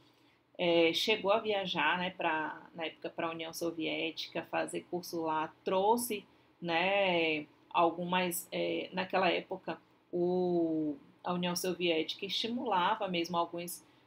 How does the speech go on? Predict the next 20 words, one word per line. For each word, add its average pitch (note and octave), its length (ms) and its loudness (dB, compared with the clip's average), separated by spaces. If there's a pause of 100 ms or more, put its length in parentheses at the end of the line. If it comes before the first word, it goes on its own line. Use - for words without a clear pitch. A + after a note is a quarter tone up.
(120)
estudiosos F#3 1120 2
a F3+ 240 2
desenvolverem, F#3+ 1080 0 (360)
é, E3 720 4 (180)
alguns, F3+ 1040 0
algumas E4+ 240 -2
possibilidades A#3+ 840 0
de G3+ 60 -2
aplicação, F3 880 -2 (160)
né, F3 300 0
na F3+ 160 -4
ciência E3+ 640 -6 (280)
do G#3+ 160 2
materialismo F#3 720 2
dialético, F3 800 0 (300)
é, E3+ 440 6
proposto F#3 680 0 (100)
por E3+ 480 4
Karl E3+ 220 4
Marx. D#3 580 -2